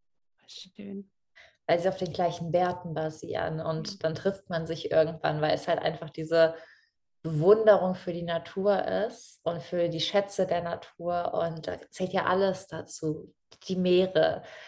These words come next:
Speaker 2: Säugetiere, Pflanzen, Reptilien, Edelsteine, all das sind natürliche Ressourcen, die uns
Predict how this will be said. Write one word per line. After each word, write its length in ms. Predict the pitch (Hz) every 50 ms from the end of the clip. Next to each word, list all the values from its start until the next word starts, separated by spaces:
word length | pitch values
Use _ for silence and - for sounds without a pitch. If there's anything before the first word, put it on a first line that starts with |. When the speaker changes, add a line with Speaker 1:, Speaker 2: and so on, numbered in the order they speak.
| - - - - _ _ _ _
Speaker 2:
Säugetiere, 840 | 156 175 208 214 - 220 202 214 208 - - - 180 180 160 185 202
Pflanzen, 640 | - - - 185 220 226 226 226 - - - - 170 170
Reptilien, 960 | 170 196 196 196 - - - 220 220 226 208 196 180 180 170 170 165 170 -
Edelsteine, 840 | - - 180 202 196 190 196 185 - - - - 165 165 160 170 - -
all 160 | - 165 185
das 260 | 190 190 190 185 - -
sind 180 | 175 170 -
natürliche 600 | - 165 165 - - 180 175 175 180 - - 170 170
Ressourcen, 640 | 160 156 - - - 180 180 180 180 - 170 165 156
die 120 | 165 165 165
uns 480 | 165 160 160 160 156 - - - -